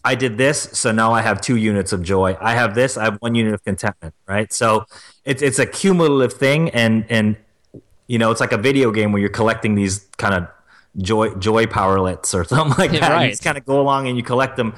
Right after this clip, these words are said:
Speaker 1: and, and they increase. And as, as long as you're on a positive slope, you're doing okay.
Speaker 2: And if you are, so something comes at you, um, this idea of being a, a,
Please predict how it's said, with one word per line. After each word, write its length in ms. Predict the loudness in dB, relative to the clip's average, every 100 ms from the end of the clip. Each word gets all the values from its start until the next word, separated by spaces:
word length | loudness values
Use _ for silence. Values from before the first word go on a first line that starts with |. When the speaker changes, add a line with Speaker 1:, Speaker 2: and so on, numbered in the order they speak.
| -12 -20 -20 -6
Speaker 1:
and, 120 | -4 0
and 200 | 0 2
they 160 | 2
increase. 460 | 2 0 0 0 0
And 140 | -2
as, 280 | 0 -2 -4
as 180 | -4 -2
long 180 | 2 2
as 100 | 2
you're 100 | 2
on 60 |
a 60 | 0
positive 500 | 0 0 0 -2 -2
slope, 460 | -2 0 0 -2 -12 -20 -6
you're 120 | -2
doing 360 | 0 0 -2 -4
okay. 380 | -8 -6 -10 -12 _ _ -20 -20 -20 -10
Speaker 2:
And 160 | -8 -4
if 280 | -4 -4 -6
you 260 | -6 -4
are, 460 | -4 -4 -4 -4 -6
so 140 | -8 -6
something 300 | -6 -6 -6
comes 240 | -6 -6
at 180 | -6 -8
you, 420 | -10 -10 -12 -14 -20 _
um, 420 | -16 -12 -12 -14
this 140 | -14 -14
idea 300 | -12 -10 -10
of 100 | -10
being 180 | -12
a, 140 | -12 -16 -14
a, 260 | -12 -12